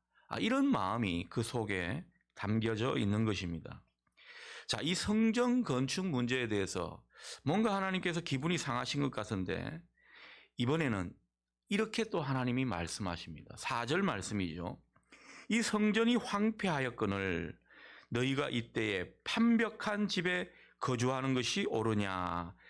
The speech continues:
그렇게 하나님께서, 어, 말씀하고 있습니다.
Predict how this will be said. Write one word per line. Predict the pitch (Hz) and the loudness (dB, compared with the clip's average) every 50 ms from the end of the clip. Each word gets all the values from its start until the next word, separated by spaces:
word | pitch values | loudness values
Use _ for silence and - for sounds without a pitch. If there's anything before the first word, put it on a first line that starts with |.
| - - - | -20 -12 -4
그렇게 | - 196 226 226 - 208 | -2 -2 0 0 0 0
하나님께서, | 165 151 143 139 131 117 113 104 - - 95 87 87 104 151 - - - - - _ _ | 0 0 0 0 -2 -2 -2 -4 -4 -2 -2 -2 -2 -2 -4 -6 -10 -18 -20 -20 _ _
어, | - 95 98 | -6 -4 -2
말씀하고 | 92 92 92 95 - - 143 143 147 143 135 139 117 | -2 0 -2 -2 -2 -2 -2 0 0 0 0 0 0
있습니다. | 95 - - 92 87 82 82 - - - | -2 -2 -4 -6 -6 -6 -6 -8 -10 -10